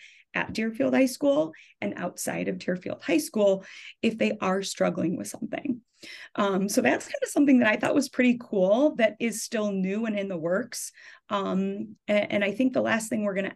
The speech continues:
end with Morgan's Message this year in terms of an event this spring. Um, we are targeting April twenty-fifth as our dedication game, um, that features our girls lacrosse program,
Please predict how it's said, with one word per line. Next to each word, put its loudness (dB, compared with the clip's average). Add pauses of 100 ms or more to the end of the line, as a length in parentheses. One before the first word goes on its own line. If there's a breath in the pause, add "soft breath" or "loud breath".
(120)
end -6
with -2
Morgan's -4
Message -6
this 2
year 4
in 0
terms -2
of 0 (100)
an 0
event -4 (120)
this 0
spring. 0 (480 loud breath)
Um, 0
we -2
are 2
targeting 0
April -6
twenty-fifth 0 (120)
as -4 (260 loud breath)
our 2
dedication 0
game, -2
um, -2
that -2
features -4
our 0
girls -2
lacrosse -4
program, -2